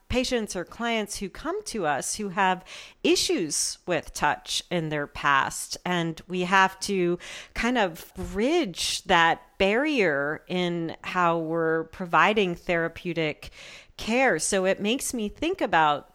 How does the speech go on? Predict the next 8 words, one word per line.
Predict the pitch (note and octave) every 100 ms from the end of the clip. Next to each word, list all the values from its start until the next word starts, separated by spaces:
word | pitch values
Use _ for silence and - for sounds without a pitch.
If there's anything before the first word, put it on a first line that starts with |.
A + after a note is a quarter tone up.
| -
the | F#3 D#3+
antecedents | G3+ C4 C#4+ B3 - F3 D#3+ D3 -
and | E3
where | D#3+ D#3
touch | D3+ - E3 - - - - - _ _
exists. | F3+ E3+ E3 A3+ C#4+ A3 - - - -
I | -
also | D4+ A4+ B4+